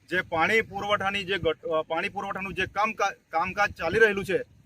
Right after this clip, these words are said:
એમાં જે પાઇપલાઇન કરાવવાળી જે એજન્સી છે એ એજન્સી છે એ રોડની સાઈડમાં ગટરો, અ, દસ દસ ફૂટ જેટલી, બાર બાર ફૂટ, પંદર ફૂટ જેવી ગટરો, અ, કરીને એ પાઇપલાઇનનું એ, અ,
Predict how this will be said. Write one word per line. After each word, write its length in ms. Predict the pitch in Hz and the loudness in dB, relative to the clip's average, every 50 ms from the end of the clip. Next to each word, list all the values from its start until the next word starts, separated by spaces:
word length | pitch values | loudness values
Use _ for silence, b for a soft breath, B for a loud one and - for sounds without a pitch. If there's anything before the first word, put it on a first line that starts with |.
| _ _ _ _ _ - | _ _ _ _ _ 0
એમાં 420 | 151 165 170 190 208 202 185 156 - _ _ _ _ _ _ _ _ _ | 0 2 4 4 4 4 4 2 -2 _ _ _ _ _ _ _ _ _
જે 120 | 135 180 | -8 -8
પાઇપલાઇન 540 | 175 - 160 156 175 180 202 196 196 208 202 | -6 -4 -2 -4 -4 -2 2 2 2 2 2
કરાવવાળી 460 | - 196 180 190 196 202 196 190 202 | -2 -4 -2 -2 0 0 0 -2 -2
જે 120 | 180 175 196 | -4 -2 0
એજન્સી 480 | 190 170 160 156 196 214 208 220 220 | 2 2 2 2 2 -2 -2 -2 -6
છે 220 | 175 196 175 135 - _ _ _ _ _ _ _ _ 165 | -4 -2 -2 -2 -4 _ _ _ _ _ _ _ _ -2
એ 80 | 175 | 0
એજન્સી 400 | 180 180 165 208 214 196 196 196 | 2 2 4 2 2 0 -2 -8
છે 100 | 175 214 | -6 -2
એ 280 | 208 208 208 208 202 180 - _ _ - - - - | 0 2 4 4 4 2 0 _ _ -20 -20 -8 -4
રોડની 300 | 156 170 185 196 208 196 | -2 0 0 0 -2 -2
સાઈડમાં 440 | - 190 185 208 226 202 202 190 | 0 0 0 0 2 0 -2 0
ગટરો, 540 | 170 160 160 156 190 196 202 208 202 190 - - - - - - - - - - - - - - - - 165 | 0 0 -2 0 2 0 2 2 0 -2 -4 -6 -10 -20 -20 -20 -20 -20 -20 -20 -20 -20 -20 -20 -20 -14 -8
અ, 300 | 165 170 170 175 170 165 151 - - - - _ _ _ - | -6 -4 -4 -2 -4 -6 -6 -10 -14 -20 -20 _ _ _ -2
દસ 180 | 160 175 175 - - | 0 0 0 2 2
દસ 120 | 220 220 - - | 0 0 0 2
ફૂટ 180 | 196 220 226 - _ _ _ _ _ _ _ - | 6 6 6 4 _ _ _ _ _ _ _ -4
જેટલી, 420 | 165 175 - 190 202 202 196 196 - - - | -4 -4 -2 0 0 0 0 0 -4 -8 -8
બાર 180 | 147 147 165 165 | -2 -2 0 2
બાર 160 | 185 202 190 | 0 0 -2
ફૂટ, 260 | - 196 214 196 - - | 0 -4 -4 -4 -4 -4
પંદર 280 | 170 165 170 190 208 | -6 -4 -4 -4 -4
ફૂટ 180 | - - 208 175 | -4 -6 -8 -8
જેવી 180 | 165 190 190 190 | -6 -6 -6 -4
ગટરો, 480 | 165 170 160 190 208 214 208 175 147 - - - _ _ _ _ _ _ - 147 | -2 -2 0 2 2 2 2 0 -2 -4 -10 -20 _ _ _ _ _ _ -10 -8
અ, 120 | 151 151 | -8 -8
કરીને 680 | - - _ - _ - 170 185 220 226 226 208 165 135 - - - _ - - - _ _ _ _ _ - | -8 -10 _ -12 _ 0 0 2 4 4 4 4 2 0 -4 -14 -20 _ -20 -20 -20 _ _ _ _ _ -4
એ 240 | 160 175 175 180 170 | 0 2 2 2 2
પાઇપલાઇનનું 760 | - - 170 175 196 180 196 196 202 202 196 196 196 196 196 | 2 2 2 2 2 4 4 4 4 2 0 -4 -4 -2 0
એ, 240 | 196 196 190 185 165 | 0 0 0 -2 -4
અ, 340 | - - _ _ - 165 | -8 -12 _ _ -6 -2